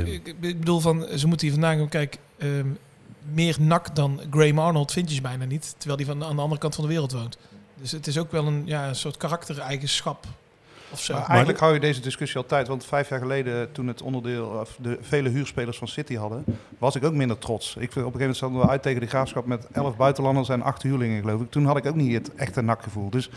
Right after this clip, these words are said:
Speaker 3: dit is van alle tijden. Hoe ver ga je om sportief succes naar te gaan? Maar de allerlaagste is de menging van een andere club.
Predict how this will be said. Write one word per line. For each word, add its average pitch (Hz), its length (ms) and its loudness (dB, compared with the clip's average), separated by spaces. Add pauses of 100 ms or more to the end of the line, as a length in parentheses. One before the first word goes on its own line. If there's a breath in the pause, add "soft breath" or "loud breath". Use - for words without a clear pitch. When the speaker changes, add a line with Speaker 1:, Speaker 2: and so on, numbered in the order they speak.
(220 loud breath)
Speaker 3:
dit 151 160 -2
is 160 100 0
van 151 120 2
alle 139 180 2
tijden. 139 400 4
Hoe 156 140 0
ver 143 180 2
ga 147 200 6
je 156 160 6
om 139 160 2
sportief - 360 -8
succes - 420 -4
naar 107 300 -2 (140)
te - 100 -14
gaan? 110 260 0
Maar 113 120 -2
de 120 160 -4
allerlaagste 185 720 2 (420)
is 131 120 -6
de 123 100 -10
menging 139 320 0
van 131 120 -2
een 127 60 0
andere 123 240 -4
club. 127 260 -2